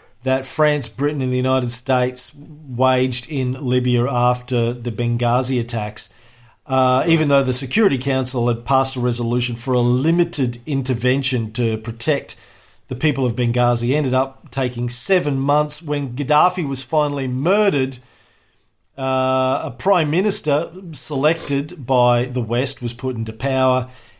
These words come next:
He turned out to be completely inept, and warring militias took over the country.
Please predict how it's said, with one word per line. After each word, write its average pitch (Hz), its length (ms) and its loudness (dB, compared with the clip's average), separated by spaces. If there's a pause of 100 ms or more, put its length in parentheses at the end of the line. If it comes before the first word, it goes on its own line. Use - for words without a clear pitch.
He 196 680 0
turned 143 240 2
out 135 200 0
to 123 80 -6
be 131 100 0
completely 127 640 -2
inept, 123 560 -2
and 127 420 -4
warring 139 400 0
militias 120 600 0 (560)
took 175 300 -2
over 143 360 2
the 117 100 -6
country. 117 560 -6